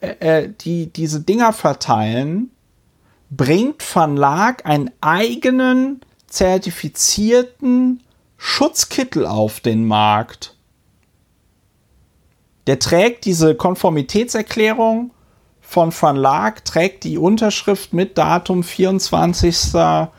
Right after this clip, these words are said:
September zweitausendzwanzig. Und für mich wirkt das so, als hätte sich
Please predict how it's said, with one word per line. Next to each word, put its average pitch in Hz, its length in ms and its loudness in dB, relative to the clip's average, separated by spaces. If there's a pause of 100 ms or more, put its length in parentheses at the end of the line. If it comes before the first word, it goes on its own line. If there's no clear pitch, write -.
(300)
September 151 960 0
zweitausendzwanzig. 135 1300 -4 (580)
Und - 120 0
für - 140 0
mich 170 420 2
wirkt 196 320 2
das 127 260 0
so, 170 480 4
als 147 320 -2
hätte 208 540 0
sich - 480 -4